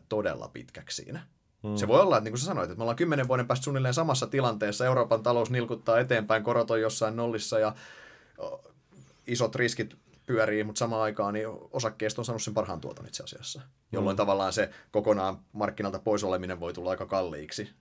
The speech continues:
Speaker 2: Joo, sä oot sitten siellä keräämässä sitä miinustuottaa talletuskorolta.
Speaker 1: Niin, käytännössä näin.
Speaker 2: <laughs> Mut tota, okei, äh, jos nyt sitten päästiin vähän niinku positiiviselle puolelle, niin haluatko kertoa, että mitä,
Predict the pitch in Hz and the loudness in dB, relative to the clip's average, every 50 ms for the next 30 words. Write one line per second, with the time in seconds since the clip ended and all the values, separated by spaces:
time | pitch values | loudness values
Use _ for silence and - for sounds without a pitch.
0 | - - - - - _ _ - - 110 104 90 82 80 - - - 95 87 - | -20 -20 -20 -20 -20 _ _ -2 2 4 4 4 2 0 -4 0 4 4 4 4
1 | - 85 - 87 - - 98 90 90 90 87 78 69 90 85 - - 95 92 92 | 4 -2 -6 -4 -4 -2 2 4 4 4 4 2 0 -6 -8 -2 2 4 6 6
2 | 92 90 90 - - 92 - - - 95 95 101 98 92 87 80 - - 87 85 | 6 4 0 -4 -6 -8 -8 -2 -2 0 0 0 0 0 -2 -4 -2 2 2 2
3 | 85 - 87 85 87 82 95 92 87 82 85 85 - - 85 85 82 82 - - | 2 2 0 0 2 2 2 2 2 0 -2 -4 -4 -2 0 2 2 0 -2 -6
4 | - - - - 196 226 160 113 101 - 139 131 143 117 113 117 110 120 131 131 | -12 -12 -6 0 2 4 4 4 2 2 4 6 6 6 4 2 -2 -2 -2 0
5 | 135 117 95 98 104 - - - - - - - - - - _ _ - - 107 | 0 0 0 -2 -4 -10 -18 -20 -18 -18 -18 -18 -18 -20 -20 _ _ -6 0 0
6 | 110 107 - 117 107 107 131 123 123 117 - - 120 127 131 135 131 117 104 85 | 2 4 4 4 6 8 8 8 8 4 2 2 6 6 8 10 10 10 8 6
7 | - 110 110 110 110 107 107 - 107 113 113 - - 117 110 - - 131 127 131 | 6 6 8 8 10 8 6 6 6 4 4 4 4 -2 -2 -2 -4 -4 -4 -2
8 | - - 110 104 - - 120 120 117 131 - 113 107 107 107 117 107 107 104 101 | 0 0 0 0 2 4 6 6 6 6 4 2 4 4 2 2 2 2 0 0
9 | - 107 107 110 101 101 95 98 95 98 92 - - 104 104 104 98 95 90 90 | 0 2 2 2 2 0 0 -2 -2 -2 -4 -4 0 4 4 6 6 6 4 4
10 | 87 85 85 85 87 87 87 - - 101 104 101 98 95 - - 92 - 107 101 | 2 2 0 -2 -4 -4 -4 -6 -4 -2 2 2 2 2 0 -6 -6 0 0 0
11 | 101 90 90 98 98 - - - 98 98 95 98 98 98 | 0 0 0 -2 -2 -2 -4 -6 -6 -2 0 0 0 -2